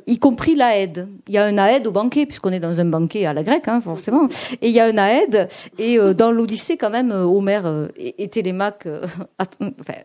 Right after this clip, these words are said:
Télémaque et Homère, euh, à travers lui, euh, épargnent le, l'Aède, qui, lui, n'est pas tué par, euh, par, euh, par Ulysse, euh, alors qu'ici,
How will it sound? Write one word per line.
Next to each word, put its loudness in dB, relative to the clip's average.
Télémaque -4
et -6
Homère, 0
euh, -6
à -20
travers 0
lui, 0
euh, 0
épargnent 2
le, 0
l'Aède, 0
qui, -16
lui, -14
n'est -6
pas -2
tué -4
par, 0
euh, -2
par, 0
euh, -2
par -8
Ulysse, -4
euh, 2
alors 2
qu'ici, 0